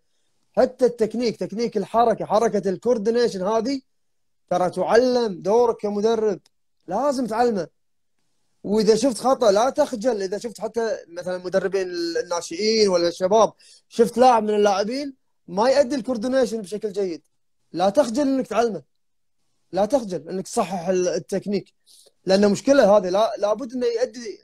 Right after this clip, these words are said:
طريقة الأداء بشكل صحيح. وأيضًا هني سرعة تغيير الاتجاه. أنت هني دمجت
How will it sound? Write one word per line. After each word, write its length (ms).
طريقة 460
الأداء 440
بشكل 280
صحيح. 360
وأيضًا 300
هني 220
سرعة 200
تغيير 320
الاتجاه. 540
أنت 160
هني 240
دمجت 600